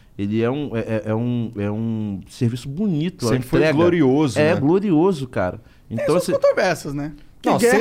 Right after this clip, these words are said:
Speaker 2: sempre foi.
Speaker 3: guerras
Speaker 1: toda
Speaker 3: são
Speaker 1: vez
Speaker 3: fodas,
Speaker 1: que eles
Speaker 3: né?
Speaker 1: tentaram se meter em política.
Speaker 3: É.
Speaker 1: Eu não digo só aqui no
Speaker 3: Pode crer,
Speaker 1: Brasil, não,
Speaker 3: pode
Speaker 1: em
Speaker 3: crer.
Speaker 1: qualquer lugar do mundo.
Speaker 3: Pode crer.
Speaker 1: Só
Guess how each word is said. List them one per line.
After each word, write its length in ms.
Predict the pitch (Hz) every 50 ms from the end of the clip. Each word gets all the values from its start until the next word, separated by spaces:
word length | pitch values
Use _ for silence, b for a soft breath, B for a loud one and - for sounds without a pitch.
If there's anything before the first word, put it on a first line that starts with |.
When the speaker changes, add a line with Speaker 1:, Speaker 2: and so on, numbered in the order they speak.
| 320 339
Speaker 2:
sempre 140 | 302 262 -
foi. 160 | - - 269
Speaker 3:
guerras 140 | 262 233 233
Speaker 1:
toda 180 | 233 254 240 262
Speaker 3:
são 80 | 262 240
Speaker 1:
vez 140 | 185 214 196
Speaker 3:
fodas, 140 | - - 175
Speaker 1:
que 80 | 175 208
eles 160 | 196 - 170
Speaker 3:
né? 40 | -
Speaker 1:
tentaram 440 | 214 202 185 - 160 143 139 139 143
se 160 | - - 180
meter 300 | 175 180 175 - - 151
em 60 | 151 135
política. 580 | - 233 240 240 240 208 - - - - - - -
Speaker 3:
É. 260 | 190 185 165 131 123
Speaker 1:
Eu 80 | 156 185
não 120 | 220 214
digo 260 | 165 180 226 214 233
só 140 | - - 226
aqui 220 | 226 226 - - 247
no 60 | 240
Speaker 3:
Pode 100 | 233 202
crer, 80 | 220 220 269
Speaker 1:
Brasil, 160 | 226 233 233
não, 100 | 208 196
Speaker 3:
pode 100 | 196 185
Speaker 1:
em 40 | 165
Speaker 3:
crer. 120 | - 170 -
Speaker 1:
qualquer 200 | 185 151 196 214
lugar 380 | 233 226 202 143 127 156 175 180
do 180 | 160 156 214
mundo. 720 | 226 214 185 170 170 185 202 202 196 151 127 135 123 104 90
Speaker 3:
Pode 220 | 180 175 214 226
crer. 280 | - 220 190 170 156 - - -
Speaker 1:
Só 320 | - - 151 147 151 147